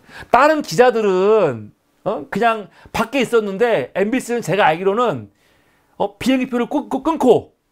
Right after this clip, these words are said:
그 안으로 들어와 있어서 기다리고 있었던 거예요. 야, 대단하지 않습니까? 어? 그 정도는 해야지. 이러니까 윤석열이 이, 이 정부가 엠비씨를 막 미워 죽겠는 거지.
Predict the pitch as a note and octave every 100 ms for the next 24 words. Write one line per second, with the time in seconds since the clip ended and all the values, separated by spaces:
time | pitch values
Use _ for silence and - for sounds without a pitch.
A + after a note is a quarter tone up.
0 | _ _ _ _ _ C#4 C4 G3+ C4 C4+
1 | A3 B3 A3+ A#3+ - G#3 A3+ G3+ - D#3+
2 | C#3 A#2 A2 G#2+ A2 G#2+ - _ _ _
3 | C#3+ D3 C#3+ D3+ A#3+ A3 D3 E3 D3+ D3+
4 | - _ _ _ _ _ _ A#2 A2+ -
5 | _ _ _ _ _ - D3+ F#3+ A#3 A3
6 | B3+ F#3+ A#2+ A2+ G#2+ _ _ _ - -
7 | G3 C4+ C#4 C4 C4 F#3+ G#3 A#3+ A#3+ A3+
8 | A3+ A3 A3+ A3 G3+ F3+ _ _ _ G3+
9 | G#3 G#3+ G#3+ G#3 D#3 D#3+ F#3+ G3+ G3 F#3
10 | D3+ F#3 A3 G#3 G3+ F#3+ C#3 G#3+ A3 -
11 | G#3 G#3 F#3 A#2 A2+